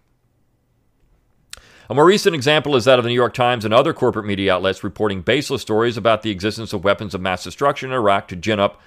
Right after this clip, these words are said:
support for President George W. Bush's invasion of Iraq in two thousand three. A year afterwards, the Times ed-, editors admitted their lopsided reporting on the matter in a lengthy editorial piece. "We have found a number of instances of coverage that was not as rigorous as it should have been," they wrote.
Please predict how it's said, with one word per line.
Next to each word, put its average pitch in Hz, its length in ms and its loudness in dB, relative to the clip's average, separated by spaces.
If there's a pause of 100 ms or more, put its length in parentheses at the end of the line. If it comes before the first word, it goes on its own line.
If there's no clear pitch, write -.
(160)
support - 360 0
for 117 80 -8
President 117 480 -2
George 107 280 -2
W. 107 200 0
Bush's 95 360 -2
invasion 95 420 -4
of 87 60 -6
Iraq 87 320 -2
in 87 80 -12
two 80 160 -14
thousand 78 340 -8
three. 139 360 -6 (500)
A 92 80 -6
year 117 160 4
afterwards, 131 440 2
the 113 60 -10
Times 113 320 -2
ed-, 110 220 -2
editors 107 400 -4
admitted 110 400 -2
their 101 120 0
lopsided 104 540 0
reporting 107 400 -4
on 98 80 -2
the 92 80 -8
matter 98 280 -2
in 95 200 -10
a 90 80 -4
lengthy 90 500 -6
editorial 82 580 -8
piece. - 420 -16 (1600)
"We 101 200 -2
have 131 160 4
found 135 280 2
a 139 60 2
number 147 380 -2
of 135 100 0
instances 127 560 -4
of 92 140 -10
coverage 135 420 -2
that 120 140 -4
was 107 160 -6
not 127 160 -2
as 104 120 -6
rigorous 127 380 -2
as 135 100 -8
it 156 120 -8
should - 180 2
have - 100 0
been," 92 200 -2
they 73 100 -8
wrote. 95 320 -2